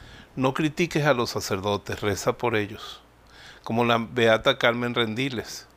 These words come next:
que cuando le comentaban de algún fallo a un sacerdote decía: "Por culpa mía, porque yo no recé por él".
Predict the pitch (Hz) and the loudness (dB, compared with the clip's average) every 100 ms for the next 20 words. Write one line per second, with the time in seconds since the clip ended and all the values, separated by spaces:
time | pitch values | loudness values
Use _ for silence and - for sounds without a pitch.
0 | _ - - - 113 117 117 120 117 117 | _ -20 -20 -10 0 2 4 4 2 2
1 | 113 123 139 143 135 131 - 131 135 135 | 4 6 6 4 2 0 2 2 2 -2
2 | 139 135 131 139 131 - 143 139 - - | -2 2 0 2 -2 2 0 0 -8 -20
3 | - - 113 - 127 123 135 131 135 127 | -20 0 0 2 0 2 0 0 -2 -2
4 | - 104 110 107 117 123 117 - 131 - | -2 -2 0 0 0 -2 -2 -2 -4 -4
5 | 101 95 | -8 -8